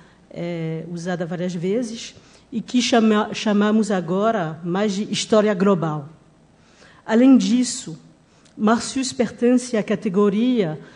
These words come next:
do, o, Serge Rosinski e Nathan Wester,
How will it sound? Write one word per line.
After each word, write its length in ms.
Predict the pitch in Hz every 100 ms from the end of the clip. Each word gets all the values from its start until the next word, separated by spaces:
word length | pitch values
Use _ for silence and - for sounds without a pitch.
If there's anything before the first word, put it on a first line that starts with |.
| - _ -
do, 200 | 180 226
o, 1000 | 220 214 220 202 190 180 180 170 180 220
Serge 340 | - 240 226 220
Rosinski 760 | 190 202 202 - 226 220 -
e 280 | 190 185 180 180
Nathan 260 | 185 214
Wester, 520 | 196 190 - 214 202